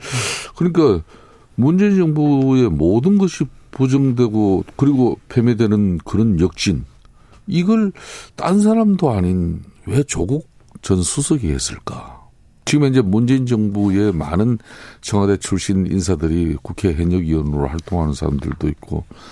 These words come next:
많잖아요. 우리 또 안민석 의원 같은 경우도 문재인 사실상 정부를 세운 가장 핵심적인 일 등 공신이었어요. 저 일 등 공신을 문재인 대통령은 미국 딱 방문하는 길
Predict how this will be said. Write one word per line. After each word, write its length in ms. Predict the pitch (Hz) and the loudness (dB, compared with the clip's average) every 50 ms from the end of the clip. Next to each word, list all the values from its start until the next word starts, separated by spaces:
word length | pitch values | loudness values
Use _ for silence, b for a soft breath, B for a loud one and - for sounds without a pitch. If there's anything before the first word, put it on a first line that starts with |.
| B B B | B B B
많잖아요. 1000 | - - 80 78 - - 135 147 151 113 80 69 67 69 71 76 73 67 60 - - - B B B B B B B B B B B B B B B B B - | -8 -6 -6 -6 -2 0 2 2 2 2 2 2 2 2 2 2 0 -2 -4 -6 -10 -16 B B B B B B B B B B B B B B B B B -10
우리 260 | - 90 95 101 92 - | -4 -2 -2 -2 -2 0
또 200 | - 107 98 78 | 0 0 2 2
안민석 380 | 76 92 101 104 101 98 113 104 | 0 0 0 0 0 0 0 0
의원 240 | 98 98 95 95 | 2 0 0 0
같은 320 | 92 95 90 - - 95 90 | 0 -2 -2 -2 -4 -2 -2
경우도 580 | 87 85 80 80 80 80 92 90 85 80 80 - - - B B B B B B - | -2 -2 -2 -2 -2 -2 -2 -2 -2 -2 -4 -6 -12 -16 B B B B B B -6
문재인 720 | 85 92 101 107 104 113 117 120 123 123 120 123 123 135 - - - _ _ | -2 0 0 2 2 2 2 2 2 0 -2 -4 -6 -8 -12 -18 -20 _ _
사실상 360 | - - 95 85 87 98 90 | -10 -6 -6 -4 -2 -2 -4
정부를 460 | 85 - 95 92 101 92 98 98 87 | -2 -2 -2 -2 0 0 0 -2 -2
세운 340 | 80 - - 98 87 82 76 - - | -2 -2 -2 -2 -2 -2 -4 -6 -10
가장 300 | - - - - 165 165 | -12 -14 -6 -4 -2 -2
핵심적인 600 | 143 113 131 127 - 156 151 135 143 131 104 82 - - | -2 -2 -4 -4 -2 -2 -2 0 0 0 0 -2 0 -2
일 100 | 110 113 | -2 -2
등 200 | - 139 151 151 | 0 -2 -2 0
공신이었어요. 680 | 131 92 85 - - 82 80 73 - - - - - - _ _ _ b b b b b b b b b b b b b b | -2 -4 -6 -6 -6 -4 -4 -4 -6 -10 -16 -18 -20 -20 _ _ _ b b b b b b b b b b b b b b
저 180 | - - 165 | 0 2 2
일 200 | 202 156 147 151 | 2 2 0 0
등 240 | 147 - 165 160 156 | 0 0 0 0 2
공신을 360 | 139 127 113 101 - 127 123 | 2 0 0 0 -2 -2 0
문재인 400 | 113 104 107 107 110 120 127 123 | 0 0 0 0 0 -2 -2 -2
대통령은 640 | 113 113 101 87 - - 101 95 95 92 92 87 80 - B B B B B B B B B - _ _ _ | 0 0 -2 0 0 -2 0 0 0 0 -2 -2 -6 -10 B B B B B B B B B -20 _ _ _
미국 380 | - 120 147 165 156 143 - - | -2 0 0 0 0 -4 -4 -4
딱 200 | 127 123 - - | -4 -4 -4 -4
방문하는 720 | - 85 87 95 107 123 127 123 117 123 117 120 120 113 | -2 -2 0 2 2 2 2 2 2 2 2 2 0 2
길 220 | 104 95 78 69 | 0 -2 -2 -2